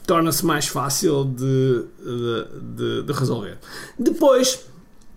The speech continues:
há um sétimo hábito que eu gostava de implementar,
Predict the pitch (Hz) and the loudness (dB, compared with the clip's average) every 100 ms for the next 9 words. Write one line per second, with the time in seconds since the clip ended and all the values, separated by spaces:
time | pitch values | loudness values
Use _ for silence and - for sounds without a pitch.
0 | - - - 262 262 - 254 233 190 151 | -8 -8 2 4 6 4 2 2 2 2
1 | 151 143 - 185 170 165 190 151 151 165 | 0 -4 4 4 6 2 2 2 2 2
2 | 170 233 - | 4 2 -2